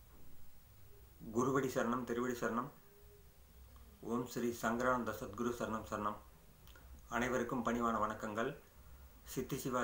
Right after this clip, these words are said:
ஜோதிடத்தின் எஸ் தங்கவேல் கவுண்டர் வழங்கும் ஏழாம் பாவத்தில் இருக்கக்கூடிய கிரகங்கள்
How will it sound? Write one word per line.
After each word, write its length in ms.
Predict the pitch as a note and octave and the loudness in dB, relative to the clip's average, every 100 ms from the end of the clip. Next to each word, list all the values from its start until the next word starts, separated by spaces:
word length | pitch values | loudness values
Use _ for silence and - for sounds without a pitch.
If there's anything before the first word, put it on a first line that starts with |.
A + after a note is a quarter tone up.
| A2+ | 2
ஜோதிடத்தின் 540 | A#2+ A#2+ A2+ C3 B2 G#2+ | 2 2 0 0 -2 -2
எஸ் 140 | - | -2
தங்கவேல் 420 | A2+ A#2 A2+ A2 | 0 2 2 0
கவுண்டர் 260 | A2 G#2+ G#2 | -2 0 2
வழங்கும் 340 | G#2+ G#2+ A2+ D#2+ - - - - - - - - - - - - - - A2+ | 2 0 -2 -4 -10 -14 -14 -16 -18 -18 -20 -20 -18 -16 -16 -18 -12 0 4
ஏழாம் 280 | B2+ C3 B2 | 8 8 8
பாவத்தில் 440 | A#2 A2+ A2+ A#2 A#2 - - - - - - - - - - - - - | 8 8 2 -2 -2 -6 -16 -18 -18 -20 -20 -20 -20 -20 -20 -20 -10 -2
இருக்கக்கூடிய 640 | B2+ - A#2+ - A#2 B2 A#2+ | -2 0 -4 0 2 2 0
கிரகங்கள் 500 | G#2+ A#2+ B2 A2+ A#2 | 2 2 2 2 2